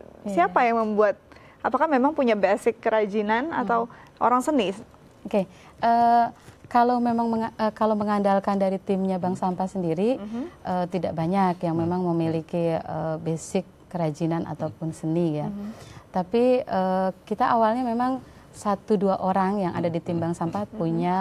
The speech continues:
Speaker 1: skill untuk keterampilan maupun
Speaker 2: Mhm.
Speaker 1: seni.
Speaker 2: Oke.
Speaker 1: Dia yang punya ide seperti ini. Tapi
Speaker 3: Oke.
Speaker 1: kemudian kita merekrut teman-teman seniman.
Speaker 2: Mhm.
Speaker 1: Teman-teman seniman yang awalnya memang mereka punya bakat, punya potensi untuk
Speaker 2: Mhm.
Speaker 1: seni.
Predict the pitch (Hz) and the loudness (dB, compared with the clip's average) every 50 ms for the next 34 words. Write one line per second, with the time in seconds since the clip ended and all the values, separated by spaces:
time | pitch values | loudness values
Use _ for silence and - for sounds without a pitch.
0 | - - - - - - - 190 196 202 202 - - 170 170 165 - 180 - 180 | -2 -4 -10 -18 -16 -4 -2 0 2 2 0 0 -2 -6 -8 -6 -6 -8 -8 -8
1 | - - 165 156 160 156 160 165 175 190 190 175 156 156 247 - 156 160 - - | -6 -4 -4 -4 -2 -2 -2 -2 -2 -2 -2 -2 -2 -2 -2 -4 -4 -6 -4 -2
2 | 160 160 170 175 165 147 175 226 240 - 247 240 240 233 220 190 180 202 214 214 | -2 0 2 0 0 -2 -4 -8 -8 -8 -6 -6 -6 -6 -4 -2 0 2 2 2
3 | 202 190 - 185 180 175 - - 143 156 - - - 156 - 160 147 147 156 156 | 0 0 -2 0 0 0 0 -2 -4 -4 -6 -6 -10 -6 -4 -2 -2 0 0 -2
4 | 151 147 - 175 - 202 - 214 196 196 214 214 196 - - 240 220 214 208 196 | -2 -4 -6 -6 -6 -4 -4 -4 -4 -2 -2 -4 -4 -4 -4 -4 -2 0 -2 -2
5 | 190 - - - 226 226 226 - - - - - - - - - - - 202 190 | -4 -4 -4 -2 -2 -2 -2 -6 -20 -20 -20 -20 -20 -20 -20 -18 -6 -4 -2 -2
6 | 196 196 190 - 202 185 185 185 196 214 240 247 240 233 - 226 202 196 196 196 | 0 -2 -2 -2 -4 -2 -2 0 0 0 0 -2 -2 -4 -2 -2 0 0 0 0
7 | 196 165 151 147 151 147 117 - - 202 - - 202 247 269 - 196 185 185 175 | 0 0 -2 -4 -6 -8 -10 -8 -8 -8 -8 -8 -8 -8 -6 -4 -2 -2 -2 -2
8 | 180 180 180 185 180 - 190 180 175 170 170 170 185 208 233 240 214 190 180 - | 0 -2 -2 -2 -2 -2 -2 0 0 0 0 0 0 0 0 0 0 0 0 0
9 | 180 175 175 185 180 190 226 240 233 233 247 247 233 214 214 247 233 - 190 185 | 0 2 2 2 2 2 0 -2 -2 -2 -2 -2 -2 0 0 -2 -2 -2 -4 -2
10 | 185 180 175 165 151 147 147 147 - - 214 240 262 254 - - - - - - | 0 0 -2 -2 -2 -4 -6 -8 -6 -2 -2 -2 -2 -2 -8 -20 -20 -20 -20 -12
11 | - 180 180 180 175 - 180 170 - 180 175 165 165 - - - 196 190 - - | -8 -4 -4 -4 -2 -2 -4 -4 -2 -2 -2 -2 -2 -4 -2 0 0 0 0 -2
12 | 185 180 170 - 180 - - - 165 160 160 165 170 208 | -4 -6 -4 -6 -8 -8 -6 -4 -2 0 0 0 0 0